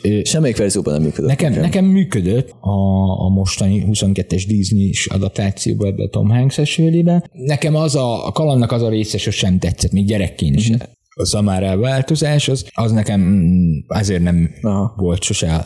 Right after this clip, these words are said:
Speaker 1: az a nagy kedvencem ez a része,
Speaker 2: És, és
Speaker 1: de technikailag meg működik.
Speaker 2: Aha, és tényleg ott is a szírtről le van dobva.
Speaker 1: Igen.
Speaker 2: És úgy jut, aha. Az nekem annyira nem volt jó a tizenkilencesben sem.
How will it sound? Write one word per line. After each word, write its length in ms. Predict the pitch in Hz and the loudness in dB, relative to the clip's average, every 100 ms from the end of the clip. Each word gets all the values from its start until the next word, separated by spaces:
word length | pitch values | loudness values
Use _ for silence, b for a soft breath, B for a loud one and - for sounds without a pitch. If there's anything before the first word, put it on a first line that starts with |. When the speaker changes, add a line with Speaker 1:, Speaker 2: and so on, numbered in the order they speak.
| - | -4
Speaker 1:
az 240 | 92 92 - | -6 -6 -2
a 80 | |
nagy 280 | 95 92 90 | 0 0 -2
kedvencem 580 | - 110 127 131 135 139 | -4 -2 0 0 0 0
ez 80 | 131 | 0
a 60 | |
része, 460 | 135 139 139 - 151 | 0 0 0 -2 -2
Speaker 2:
És, 140 | 120 - | -2 -4
és 160 | - 127 - - | -6 -6 -6 -2
Speaker 1:
de 280 | 120 120 123 127 120 | 0 2 0 0 0
technikailag 760 | 143 127 127 110 113 107 107 101 | -2 -2 -2 0 0 0 0 0
meg 180 | 101 | 0
működik. 540 | 95 95 - 98 78 - - | 2 0 -4 -4 -4 -4 -4
Speaker 2:
Aha, 200 | 113 - | -4 -4
és 100 | - | -4
tényleg 260 | - 110 92 | -2 0 0
ott 200 | 101 117 | -2 -2
is 140 | 113 | -2
a 280 | 117 110 113 | -2 -2 -2
szírtről 680 | - 113 107 - 104 101 104 - - | -2 -2 -4 -2 -2 0 -2 -6 -6
le 200 | - 95 | -4 -2
van 340 | 98 101 104 - | 0 0 -2 -4
dobva. 680 | - 101 - - 110 - _ | -2 -2 -4 -6 -8 -10 _
Speaker 1:
Igen. 280 | 117 90 78 - | -2 0 -2 -4
Speaker 2:
És 140 | - | -4
úgy 160 | 98 95 | -2 -2
jut, 160 | 110 - | -4 -6
aha. 380 | - 107 101 - _ | -6 -4 -4 -12 _
Az 140 | - 113 | -4 -2
nekem 240 | 113 113 | -2 0
annyira 560 | 110 92 90 78 69 - | 0 0 0 -2 -4 -4
nem 260 | 110 107 | -2 2
volt 260 | 95 82 78 | 2 0 -2
jó 120 | 87 | -2
a 120 | 82 | -2
tizenkilencesben 920 | 90 98 85 82 87 78 80 85 - 92 | -2 -2 -2 -2 -2 -2 -2 -4 -2 -2
sem. 480 | - 80 80 101 | -2 -2 0 -2